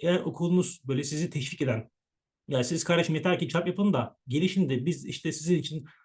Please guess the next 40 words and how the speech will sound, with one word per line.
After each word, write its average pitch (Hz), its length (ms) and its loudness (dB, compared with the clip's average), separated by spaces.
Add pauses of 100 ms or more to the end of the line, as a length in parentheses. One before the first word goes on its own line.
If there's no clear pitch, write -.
(140)
vize 156 200 2
tarihini 160 340 4
de 143 100 0
değiştirtiriz, 139 640 -2
işte 143 400 -4 (260)
mazeret 151 400 6
sınavına 165 200 2
da 160 60 6
girersiniz." 135 580 0
diyorsa 208 540 2 (280)
o 214 260 4
apayrı 143 280 4
bir 123 80 0
konu. 117 360 -2 (180)
Onun 170 140 4
için 190 400 2
ekstra 185 260 4
konuşmak 147 380 0
lazım 131 240 2
üniversite 143 380 0
üzerinde. 123 460 0 (320)
Ama 156 180 2
genel 156 360 2
üniversite 170 420 2
yapısı 165 340 -4
bu 180 40 4
kadar 175 340 4 (220)
fazla 151 340 2
konfor 170 340 2
sunmadığı 180 300 6
için 123 240 2
bence, 131 400 -2 (380)
e, 120 180 -6
biraz 151 240 4
daha 156 140 4
düşünmekte 147 360 0
fayda 147 360 2
var 127 180 4
diye 120 120 2
düşünüyorum. 190 520 0